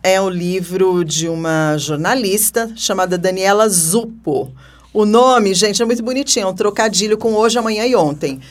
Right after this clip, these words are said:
O nome do livro é Amanhã, Hoje é Ontem.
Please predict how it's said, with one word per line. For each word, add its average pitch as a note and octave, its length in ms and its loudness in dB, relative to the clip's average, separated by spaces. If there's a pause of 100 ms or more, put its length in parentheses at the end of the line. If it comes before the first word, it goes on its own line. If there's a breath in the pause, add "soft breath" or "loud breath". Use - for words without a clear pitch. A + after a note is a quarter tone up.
(200 loud breath)
O F#3 80 -10
nome F#3+ 200 0
do F#3 80 2
livro A3 340 2
é E3+ 200 4 (220)
Amanhã, F3+ 760 2 (400)
Hoje G#3 600 4
é C#4+ 160 0
Ontem. A3+ 460 -4